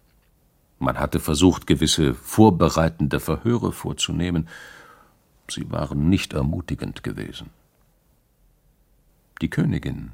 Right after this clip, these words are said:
war das eigentliche Problem. Man schickte Guldberg und eine unterstützende Delegation von drei Kommissionsmitgliedern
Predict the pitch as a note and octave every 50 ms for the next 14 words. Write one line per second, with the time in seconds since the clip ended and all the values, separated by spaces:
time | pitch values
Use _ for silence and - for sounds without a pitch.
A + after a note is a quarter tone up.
0 | - _ - C#2 B1+ B1 A1+ A1 A#1 - - - - - - - _ - D2 B1
1 | A1+ - - - - - - - - - - - - - - - - - C#2 -
2 | - - - - - _ _ _ _ _ _ _ _ _ _ _ _ _ _ _
3 | _ _ - G2 - - F3+ F3 - D3 G2+ - D3+ D#3 - - - B2+ C3 C3
4 | - A#2+ G#2+ - G#2 G#2+ G#2+ G2+ A#2 A2+ F2+ G2+ F2+ - - B2+ B2 - - -
5 | A2 F2+ F#2+ F2+ D#2 F#2 F#2+ F#2 E2+ F#2 E2+ - - - - F#2+ G2 A2 A2+ G#2+
6 | F#2+ - F#2+ F2 E2 E2 D#2+ F2+ G2 - - - E2+ D#2+ - - F2+ F#2+ G2 F2+
7 | - F#2 F#2 E2+ - - E2+ F#2 F#2 G2 G2+ G2 F2